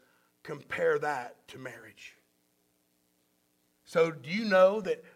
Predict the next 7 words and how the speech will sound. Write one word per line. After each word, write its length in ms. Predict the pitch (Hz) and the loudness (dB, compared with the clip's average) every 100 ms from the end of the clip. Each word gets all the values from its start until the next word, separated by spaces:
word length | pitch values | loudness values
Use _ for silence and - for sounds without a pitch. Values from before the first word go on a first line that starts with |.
| _ | _
God 320 | - 170 185 | -2 2 2
loved 500 | 170 170 196 208 160 | 0 2 4 4 -2
you 140 | 151 196 | -12 -12
so 300 | - 214 208 | -4 -2 -2
much 380 | 180 185 185 - | -2 -4 -6 -12
that 120 | 165 | -14
he 500 | - 202 214 214 | -10 -8 -6 -6